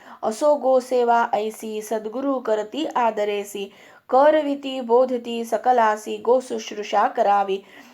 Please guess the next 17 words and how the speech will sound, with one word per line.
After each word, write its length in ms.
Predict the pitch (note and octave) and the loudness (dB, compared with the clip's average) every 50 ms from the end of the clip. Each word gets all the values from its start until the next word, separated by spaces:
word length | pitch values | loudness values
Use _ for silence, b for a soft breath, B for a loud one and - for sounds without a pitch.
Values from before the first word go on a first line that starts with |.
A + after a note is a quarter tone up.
| B B _ | B B _
एकदा 480 | - A3 A3 A3 B3+ B3 A#3+ A#3+ A#3+ A#3 | -4 -4 -2 0 2 2 4 4 6 4
ऐसा 380 | A3+ A3 A3+ A3 - B3 B3 | 4 2 0 2 2 2 2
प्रकार 520 | B3+ B3+ A3 G#3+ A3 - A3 A3+ A3+ A3+ G#3+ | 2 2 -2 -2 0 2 2 2 2 0 -2
घडला 400 | A3+ A3+ G#3+ G#3 G3+ G#3 A#3 C4 B B B B B B _ | -2 -2 0 0 0 0 0 -2 B B B B B B _
खाटिकाले 760 | - - A#3 A#3+ A#3 D#4 C#4+ - C4+ B3+ A#3+ A3+ A3+ A#3+ D4 | -6 -4 -4 -2 -4 -2 0 2 4 4 4 4 2 0 -2
गोंदावलीला. 920 | D4 - A#3+ A3 G#3+ G#3 G#3+ A3 B3 B3 A#3 A3 G#3+ G#3+ G#3+ G#3 G3+ G3+ G#3 B B B B B B _ - | -2 -4 -4 -6 -2 0 2 2 2 2 0 -2 -4 -6 -6 -4 -4 -6 -6 B B B B B B _ -2
संगे 360 | - C4 C4 C4 C4 D4 D4+ | 0 0 0 0 -2 -2 -2
घेऊनी 560 | D4 D4 C#4+ C#4 C4+ C4+ C4 C4 C4 C4 C4 B3+ | 0 2 4 4 4 4 2 0 -4 -6 -6 -4
धेनुला 560 | A#3+ C4+ B3 B3 A#3+ A#3+ A#3 A#3 A#3 A#3 A#3 | -2 0 0 0 0 0 2 2 4 4 4
वधायासी 800 | A3+ G#3+ G#3 A#3 A3+ A3 A3+ A3+ A3 G#3+ G#3 G#3 G#3 - C#4 D4+ | 2 0 0 0 -2 -2 0 0 0 0 0 -2 -4 -6 -8 -8
चालले. 480 | D4 - B3+ G#3+ G#3 G#3+ - G#3+ G#3 G#3+ G#3+ B B B B B B | -2 0 0 0 0 -2 -4 -4 -6 -6 -8 B B B B B B
मार्गे 440 | - A3+ A3+ A3+ A3 A3+ A#3 C#4 D4 | 0 4 4 4 4 2 0 -2 -2
गोंदावलीस 920 | C#4 A#3 B3 A#3+ A#3+ A#3 A#3 A#3 A#3 A#3 A#3 A3+ A3 A3 A3+ A3+ A3+ - A3+ | 0 2 4 4 4 4 4 4 4 4 2 2 -2 -4 -6 -8 -6 -4 -4
येता 520 | G#3+ G#3+ G#3+ G#3+ G#3 G#3+ - G#3 G#3 G#3+ | -2 -2 -2 -2 -2 -4 -4 -4 -4 -2
वार्ता 480 | G#3 G#3 G3 F#3+ F#3+ - - C4 C#4 C#4 | -2 0 0 0 0 0 2 2 2 2
कळली 420 | C4+ C4+ B3 A#3+ A#3+ A#3+ C4 D#4+ | 2 0 0 0 0 -2 -4 -6
सद्गुरुनाथा. 880 | D4+ - - - B3+ A3+ A#3+ A#3 A3+ A3 G#3+ G#3 G#3 G3+ - G#3 F#3+ | -6 -6 -6 -8 -4 -4 -2 -2 -2 -2 -2 -2 -4 -2 2 2 2